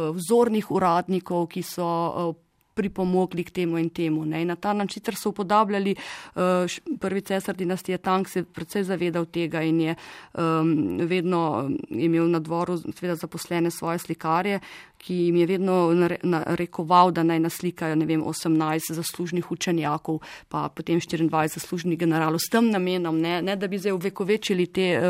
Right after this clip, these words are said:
uradnike, generale, temveč predvsem, da bi, eh, prikazali to njihovo moralno vzornost, krepost in s tem na nek način moralno podučili vse ostale uradnike, ki naj bi sledili temu vzoru, ne.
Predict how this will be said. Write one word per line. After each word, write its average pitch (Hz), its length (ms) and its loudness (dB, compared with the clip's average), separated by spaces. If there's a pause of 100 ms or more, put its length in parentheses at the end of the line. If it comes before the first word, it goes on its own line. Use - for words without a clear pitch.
uradnike, 170 480 2
generale, 180 400 2
temveč 190 320 -4
predvsem, 190 340 -4
da 185 80 -2
bi, 190 180 -2
eh, - 720 -6
prikazali 185 760 -2
to 180 160 0
njihovo 180 380 -2
moralno 170 580 2
vzornost, 160 640 0
krepost 180 640 0
in 175 160 2
s - 160 -6
tem 202 180 4
na 190 100 4
nek 196 200 0
način 185 380 -2 (180)
moralno 196 640 4 (440)
podučili 202 600 6
vse 202 240 4
ostale 170 600 4
uradnike, 156 640 0
ki 175 160 2
naj 165 180 4
bi 156 100 -4
sledili 160 420 0
temu 156 300 -4
vzoru, 156 440 -6
ne. - 80 -10